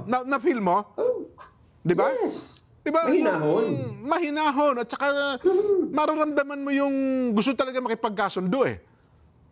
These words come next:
Speaker 2: Yes.
Speaker 1: Di ba? Ah, ito naman.
Speaker 2: Mm-mm.
Speaker 1: Ikumpara natin doon sa ano, tagapagsa-, dapat kasi ang tagapagsalita, kung ma-, kung,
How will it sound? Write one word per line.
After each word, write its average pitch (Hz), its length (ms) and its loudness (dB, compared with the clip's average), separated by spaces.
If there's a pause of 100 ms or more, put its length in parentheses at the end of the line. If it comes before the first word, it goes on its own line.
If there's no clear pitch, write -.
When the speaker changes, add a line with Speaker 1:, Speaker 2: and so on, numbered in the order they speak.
(160)
Speaker 2:
Yes. 135 380 2
Speaker 1:
Di 165 80 2
ba? 214 240 -2 (480)
Ah, 127 100 -4
ito 190 140 -2
naman. - 240 0
Speaker 2:
Mm-mm. 139 420 -6
Speaker 1:
Ikumpara 311 460 0
natin 294 320 -4
doon 285 100 2
sa 214 160 0
ano, 196 300 -2 (300)
tagapagsa-, 220 580 0
dapat 254 340 -2
kasi 262 220 -2
ang 262 80 0
tagapagsalita, 226 1000 0
kung 214 160 0
ma-, 208 220 0
kung, 220 240 2